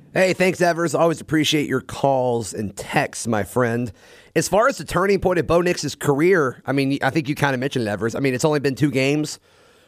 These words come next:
We don't know, but, I mean, just looking at it, he certainly seems different. Um, I mean, we hear about how motivated this kid is. I can't imagine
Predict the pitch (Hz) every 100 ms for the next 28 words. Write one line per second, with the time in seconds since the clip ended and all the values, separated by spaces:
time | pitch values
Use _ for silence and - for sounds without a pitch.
0 | _ 147 160 151 127 147 170 147 135 127
1 | - 147 135 - _ 131 143 135 131 156
2 | - - _ 95 104 156 196 156 139 135
3 | 135 - _ - 127 135 175 165 165 127
4 | 151 160 151 87 120 - 120 123 - _
5 | _ _ _ _ _ _ _ 139 139 135
6 | 127 - 151 151 151 113 165 180 165 156
7 | 131 160 147 131 131 151 143 151 151 131
8 | 127 - - 147 113 113 127 156 151 -
9 | 139 - 170 180 156 147 151 135 147 127
10 | 120